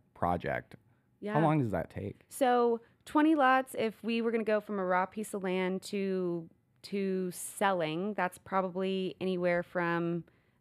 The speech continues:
Speaker 2: a year to a year and a half. I would say the, the actual land development part, construction, is probably only about six to eight months.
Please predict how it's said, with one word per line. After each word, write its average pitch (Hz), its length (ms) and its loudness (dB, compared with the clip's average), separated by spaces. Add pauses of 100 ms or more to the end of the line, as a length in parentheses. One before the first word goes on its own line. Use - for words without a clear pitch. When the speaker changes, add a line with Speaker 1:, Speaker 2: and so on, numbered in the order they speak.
Speaker 2:
a 175 40 2
year 185 380 2
to 196 160 -4
a 185 40 2
year 175 240 0
and 165 100 0
a 165 40 -4
half. 165 300 -2 (220)
I 175 120 -4
would 170 160 -4
say 175 260 0
the, 160 340 0 (300)
the 170 60 4
actual 180 440 2
land 185 360 2
development 165 540 0
part, 160 380 -4
construction, 160 680 -2
is 156 140 -2
probably 160 300 -2
only 160 200 0
about 143 280 -4
six - 380 -4
to - 140 -2
eight 170 260 -2
months. 165 600 -2